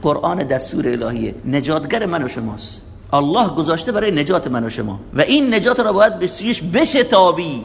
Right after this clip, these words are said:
و سارعو، مسارعت می‌خواد، تلاش می‌خواد، زحمت می‌خواد، کوشش می‌خواد. و سارعو، باید بدوی به طرفش.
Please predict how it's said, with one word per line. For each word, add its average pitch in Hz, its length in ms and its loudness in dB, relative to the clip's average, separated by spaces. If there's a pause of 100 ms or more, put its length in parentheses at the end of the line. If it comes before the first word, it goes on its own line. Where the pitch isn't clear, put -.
و 117 60 0
سارعو، 175 640 4 (340)
مسارعت 156 560 2
می‌خواد، 131 320 -4
تلاش 185 360 0
می‌خواد، 120 380 -4
زحمت 170 500 0
می‌خواد، 139 300 0 (200)
کوشش 240 500 0
می‌خواد. 160 340 0
و 151 100 0
سارعو، 151 680 4
باید 165 340 4
بدوی 254 320 4
به 185 80 0
طرفش. 139 400 0